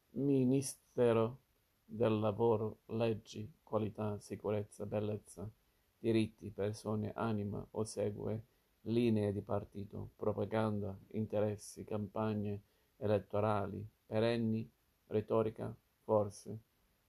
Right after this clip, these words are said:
ma di ritorno da quella di chi detiene certi poteri appare completamente andato.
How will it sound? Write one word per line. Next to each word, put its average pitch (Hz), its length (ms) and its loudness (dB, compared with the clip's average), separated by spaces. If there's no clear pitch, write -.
ma 120 160 0
di 113 140 4
ritorno 117 580 6
da 110 140 4
quella 113 540 2
di 104 240 -4
chi 110 360 -2
detiene 110 760 -2
certi 113 440 -2
poteri 107 440 -2
appare 104 400 -2
completamente 104 720 -6
andato. 107 560 -4